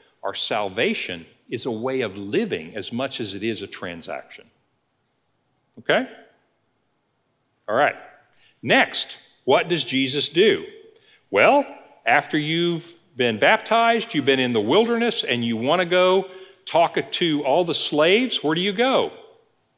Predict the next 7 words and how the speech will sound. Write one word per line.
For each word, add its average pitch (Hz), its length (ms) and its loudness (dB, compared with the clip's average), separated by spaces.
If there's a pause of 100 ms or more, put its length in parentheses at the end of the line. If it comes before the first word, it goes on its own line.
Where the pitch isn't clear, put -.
You 196 180 -2
go 113 400 2
to 233 240 -6
Jerusalem, 262 640 0 (680)
where 123 200 4 (120)
all 139 300 4
the 196 440 0